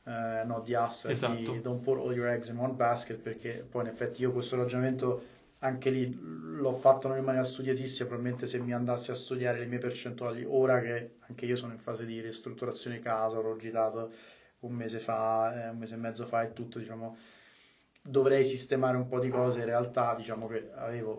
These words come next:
Speaker 1: qualcosa investito, ho levato da lì, però per esempio le cripto, dato che io avevo anche investito su Cardano,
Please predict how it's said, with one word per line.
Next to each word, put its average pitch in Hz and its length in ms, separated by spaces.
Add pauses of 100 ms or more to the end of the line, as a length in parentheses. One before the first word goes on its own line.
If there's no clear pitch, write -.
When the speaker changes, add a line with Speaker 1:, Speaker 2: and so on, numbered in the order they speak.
Speaker 1:
qualcosa 113 320
investito, 113 380
ho 110 40
levato 117 280
da 123 100
lì, 120 140
però 113 220
per 123 120
esempio 120 280
le 120 100
cripto, 120 320
dato 110 200
che 107 60
io 120 120
avevo 113 240
anche 113 240
investito 113 280
su - 180
Cardano, 117 680